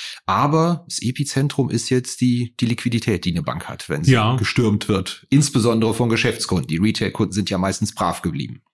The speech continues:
Speaker 2: Ja, und da bin ich noch nicht so hintergestiegen, ob, äh, Liquidität nicht nur ein Symptom ist für andere Probleme, ne? Also bei, bei der Silicon Valley Bank waren's einfach die zinsbedingten, äh, Abschreibungen auf Wertpapiere, die die Bank, äh, kaum hätte verkraften können. Und, ähm, bei Credit Suisse war's einfach, ähm,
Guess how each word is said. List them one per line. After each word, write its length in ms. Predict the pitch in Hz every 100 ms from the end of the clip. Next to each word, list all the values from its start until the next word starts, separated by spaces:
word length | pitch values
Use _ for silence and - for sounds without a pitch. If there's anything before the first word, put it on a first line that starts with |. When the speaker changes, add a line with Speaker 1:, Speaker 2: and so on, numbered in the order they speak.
| _
Speaker 2:
Ja, 180 | 143 165
und 200 | 123 107
da 120 | 131
bin 260 | 123 143 151
ich 220 | 135 -
noch 260 | 160 135
nicht 140 | 143 139
so 100 | 143
hintergestiegen, 800 | 139 147 139 - 151 151 147 139
ob, 260 | 131 -
äh, 300 | - 135 127
Liquidität 640 | 127 120 135 127 127 135 135
nicht 120 | 123
nur 140 | 139
ein 80 | 135
Symptom 420 | 123 120 139 143
ist 120 | 135
für 140 | - 135
andere 220 | 156 156
Probleme, 460 | - 95 92 87 85
ne? 240 | 143 165
Also 280 | 117 113 110
bei, 280 | 107 107 107
bei 120 | 107
der 80 | 101
Silicon 340 | 98 117 110 104
Valley 200 | 120 117
Bank 240 | 123 117
waren's 200 | 117 110
einfach 240 | 117 113
die 360 | 110 113 107 110
zinsbedingten, 840 | - 117 107 117 107 110 107 110
äh, 400 | 117 104 101 -
Abschreibungen 520 | - - - 131 131
auf 100 | 113
Wertpapiere, 500 | 135 143 151 156 151
die 120 | 135 131
die 100 | 120
Bank, 360 | 131 143 135
äh, 300 | 139 139 131
kaum 580 | 127 127 127 131 127 143
hätte 320 | 139 123 123
verkraften 500 | - 117 131 - 139
können. 400 | 123 131 143 139 135
Und, 460 | 120 117 117 110
ähm, 440 | 160 117 107 107 92
bei 600 | 104 98 98 101 113 95
Credit 300 | 107 98 95
Suisse 300 | 113 110 -
war's 340 | 107 107 -
einfach, 580 | 127 107 107 107 101 -
ähm, 520 | 117 101 101 101 92